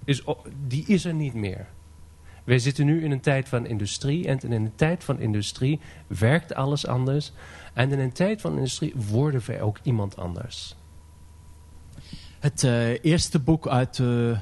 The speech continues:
Speaker 2: het tweeluik, eh, noem ik het nu maar, want dat, eh, is het wellicht toch ook wel. Ehm, schrijf je, eh, en dat, eh, zeg je er ook met zoveel woorden bij, ehm, van, eh, je probeert eigenlijk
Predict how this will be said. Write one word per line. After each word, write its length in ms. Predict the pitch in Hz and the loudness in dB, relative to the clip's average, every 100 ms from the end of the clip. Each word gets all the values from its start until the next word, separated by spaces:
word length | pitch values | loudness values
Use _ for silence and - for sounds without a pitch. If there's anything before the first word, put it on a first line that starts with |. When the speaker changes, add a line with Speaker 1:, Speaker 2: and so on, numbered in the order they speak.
| - - - - - - - | -6 -18 -20 -20 -20 -16 -10
Speaker 2:
het 120 | - | -6
tweeluik, 640 | - 131 143 117 113 - | 2 2 4 2 2 0
eh, 80 | 117 110 110 110 | 0 2 0 2
noem 180 | 117 | 2
ik 60 | 113 | 2
het 80 | 117 | 0
nu 60 | |
maar, 200 | 113 107 | 0 0
want 140 | 113 107 | 0 -2
dat, 200 | 101 - | -4 -4
eh, 140 | 104 | -4
is 160 | 110 113 | -2 -4
het 120 | 127 | -4
wellicht 220 | 113 107 | -4 -4
toch 120 | - 107 | -6 -6
ook 160 | 104 | -4
wel. 160 | 107 113 - - - - - | -4 -4 -8 -16 -14 -16 -4
Ehm, 520 | 131 123 120 120 120 117 - - - - - - - - - - | 2 2 2 2 0 -2 -8 -20 -20 -18 -18 -18 -20 -20 -20 -6
schrijf 540 | - - 147 151 - | -4 2 2 2 0
je, 380 | 135 135 127 123 - - - | 2 2 2 0 -8 -14 -4
eh, 440 | 131 113 113 113 | 0 2 2 0
en 80 | 113 | 0
dat, 280 | 113 - - | -2 -2 -2
eh, 60 | 107 | 0
zeg 220 | 101 123 | 0 -2
je 60 | 120 | 0
er 100 | 123 | 0
ook 80 | |
met 120 | 123 113 | 0 0
zoveel 220 | 123 117 | 0 0
woorden 300 | 113 113 104 | 0 0 2
bij, 280 | 123 147 160 - - - - | 2 2 -2 -10 -16 -16 -4
ehm, 380 | 123 123 120 123 - - | 0 2 0 -4 -8 -6
van, 260 | 127 139 | 0 2
eh, 100 | 139 143 | 4 2
je 140 | 147 143 | 2 0
probeert 440 | 151 123 175 185 | 2 2 2 2
eigenlijk 160 | 156 | 0